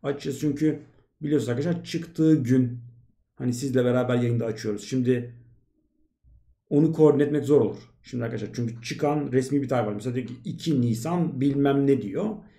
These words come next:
E, iki Nisan bilmem ne de herkes kanala geliyor. O gün özel bir gün oluyor. Şimdi mesela ben ayarladım. Ben diyorum ki yirmi sekiz Mart'ta açacağım. Yani yirmi sekiz Mart herkes o kadar ayarlayamaz.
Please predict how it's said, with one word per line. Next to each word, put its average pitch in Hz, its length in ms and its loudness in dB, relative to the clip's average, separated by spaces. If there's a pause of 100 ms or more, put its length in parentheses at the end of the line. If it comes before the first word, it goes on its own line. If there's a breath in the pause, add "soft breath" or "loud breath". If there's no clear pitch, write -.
(160 loud breath)
E, 147 140 -2
iki 156 220 0
Nisan 143 320 -2
bilmem 139 280 0
ne 120 100 0
de 95 280 -2 (100)
herkes 165 380 -2
kanala 160 240 0
geliyor. 120 280 -4 (720 loud breath)
O 127 160 0
gün - 480 -2
özel 165 320 4
bir 135 60 0
gün 120 120 0
oluyor. 107 240 -6 (260 loud breath)
Şimdi 139 140 -6
mesela 127 300 -2
ben 156 160 0
ayarladım. 151 680 2 (220 loud breath)
Ben 151 300 0
diyorum 123 220 2
ki 165 80 -6
yirmi 143 280 4
sekiz 151 240 -2
Mart'ta 131 320 -4
açacağım. 110 340 -8 (160)
Yani 120 220 -4
yirmi 131 160 -2
sekiz 139 180 -6
Mart 139 220 2
herkes 135 220 0
o 135 60 0
kadar 135 140 -2
ayarlayamaz. 127 640 -2